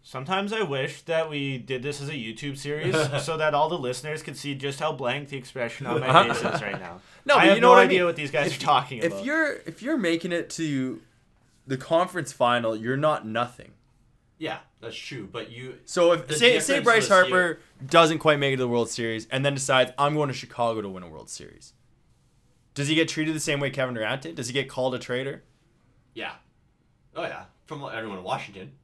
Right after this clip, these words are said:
Speaker 2: Absolutely.
Speaker 3: Yeah.
Speaker 1: But does, does Washington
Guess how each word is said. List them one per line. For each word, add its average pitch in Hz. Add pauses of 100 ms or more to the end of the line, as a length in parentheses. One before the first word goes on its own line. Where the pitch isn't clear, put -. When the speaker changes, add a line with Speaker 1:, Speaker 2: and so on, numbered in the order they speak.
(260)
Speaker 2:
Absolutely. 143 (340)
Speaker 3:
Yeah. 156
Speaker 1:
But 190
does, 175
does 165
Washington 170